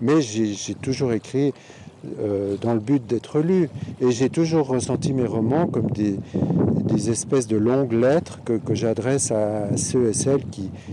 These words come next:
qui voudront bien les lire. Donc, euh, il y a cet as-,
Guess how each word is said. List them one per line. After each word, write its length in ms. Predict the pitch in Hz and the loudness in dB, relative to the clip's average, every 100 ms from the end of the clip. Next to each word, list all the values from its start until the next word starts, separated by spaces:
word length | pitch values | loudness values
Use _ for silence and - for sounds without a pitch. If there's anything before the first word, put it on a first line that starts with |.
| - | -4
qui 100 | 113 | -2
voudront 300 | 117 110 104 | 0 0 0
bien 180 | 98 | 0
les 160 | 107 127 | 0 2
lire. 420 | 180 226 151 - - - - - - | 2 2 2 -2 -12 -14 -12 -10 -2
Donc, 260 | 120 110 | -2 0
euh, 220 | 120 113 110 | 2 4 4
il 60 | |
y 60 | 120 | 4
a 80 | 160 | 2
cet 300 | 165 131 - | 2 0 0
as-, 220 | 117 - | -2 -2